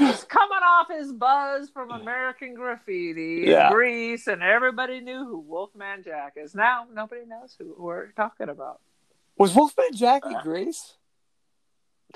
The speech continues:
Speaker 1: He
Speaker 2: No,
Speaker 1: did in
Speaker 2: but
Speaker 1: Grease.
Speaker 2: it, there was that nostalgia from
Speaker 1: There
Speaker 2: the
Speaker 1: was the
Speaker 2: fifties.
Speaker 1: fifties nostalgia. That is true.
Speaker 2: That's
Speaker 1: Uh,
Speaker 2: what I meant.
Speaker 1: so
Speaker 2: He was, in fact, the, the voice of American Graffiti. He was the,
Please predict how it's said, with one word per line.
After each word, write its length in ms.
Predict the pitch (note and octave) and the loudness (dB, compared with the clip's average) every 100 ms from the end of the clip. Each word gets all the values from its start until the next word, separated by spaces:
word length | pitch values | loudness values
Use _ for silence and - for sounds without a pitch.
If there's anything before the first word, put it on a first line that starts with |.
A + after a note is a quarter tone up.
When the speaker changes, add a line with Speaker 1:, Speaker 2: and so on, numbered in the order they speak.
| - A3 | -20 -8
Speaker 1:
He 80 | - | 2
Speaker 2:
No, 300 | C4+ C#4 B3 | 6 8 6
Speaker 1:
did 60 | G#3 | 6
in 100 | E3+ | 6
Speaker 2:
but 240 | A3 A#3 | 6 6
Speaker 1:
Grease. 140 | A#3+ C4 | 6 4
Speaker 2:
it, 40 | B3+ | 6
there 180 | C#4 | 6
was 200 | C#4+ C#4+ | 8 6
that 240 | C4+ B3+ A3 | 6 4 6
nostalgia 800 | G#3+ - C4+ A#3+ A#3 A3+ G#3 F3+ | 2 4 4 6 4 2 -4 -6
from 140 | G3+ | 0
Speaker 1:
There 100 | A3+ | 4
Speaker 2:
the 60 | A#3 | 6
Speaker 1:
was 220 | B3+ F#3+ | 4 2
the 100 | A3 | -2
Speaker 2:
fifties. 300 | C4 A3 G3+ | 0 0 0
Speaker 1:
fifties 300 | G#3+ F#3+ E3 | -4 -6 -8
nostalgia. 560 | E3+ - C#3 A2+ A2+ | -14 -6 -4 -4 -8
That 200 | B2+ C#3 | -4 -4
is 140 | C#3+ - | -4 -12
true. 180 | C#3 - _ _ | -18 -18 _ _
Speaker 2:
That's 300 | G#3 G#3+ A3 | 4 4 4
Speaker 1:
Uh, 40 | - | 0
Speaker 2:
what 160 | D#3+ | -4
I 100 | C#3+ | -10
meant. 240 | - C3 - _ _ _ _ | -16 -20 -20 _ _ _ _
Speaker 1:
so 220 | - D#4 D#4 C4 | -4 4 6 6
Speaker 2:
He 40 | C#4+ | 6
was, 160 | E4 E4 | 2 0
in 180 | D4 C#4+ | -8 -6
fact, 460 | B3+ A#3 G#3+ G#3 G#3 | -4 -2 -4 -10 -16
the, 120 | G#3+ | -12
the 160 | G3 G#3+ | -10 -10
voice 480 | G#3 G#3 G#3 G3 | -8 -8 -8 -10
of 220 | - F3+ F3+ | -14 -14 -14
American 520 | F3 F3 F3 E3+ D#3+ | -14 -12 -12 -12 -12
Graffiti. 480 | D#3 - G3+ E3+ E3 | -10 -4 -2 0 -2
He 160 | A3 | -2
was 240 | A3 F#3+ F3+ | 0 0 -2
the, 180 | E3 | -12